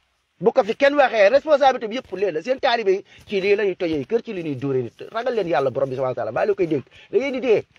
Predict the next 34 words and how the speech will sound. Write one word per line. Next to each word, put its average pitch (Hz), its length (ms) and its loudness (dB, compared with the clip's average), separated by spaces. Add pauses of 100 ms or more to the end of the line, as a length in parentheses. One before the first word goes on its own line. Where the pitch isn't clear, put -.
(220)
Wallahi. 170 500 -2 (3250)
Wallahi 262 400 4
da 214 80 6
ngeen 208 120 6
di 190 80 4
dee 170 160 0
dugg 160 180 -4
ci 170 80 -12
kàmb. 143 240 -4 (1400)
Firawna 269 400 6
lii 254 120 2
la 269 100 4
doon 247 160 2
wax, 170 160 2
mu, 180 220 -6
ñu 226 200 -6
wan 247 140 2
leen, 226 220 2 (140)
euh, 170 60 -18 (240)
image 220 300 2
yu 190 60 -4
Firawna. 170 320 0
Firawna 233 300 4
doon 233 160 0
wax 214 140 2
yàlla 180 280 4
la. 113 120 -4 (1120)
Yàlla 226 300 4
mbugal 208 300 4
ko 165 100 -2
ba 208 100 0
pare 240 200 2
nag 196 140 2
ne 196 80 0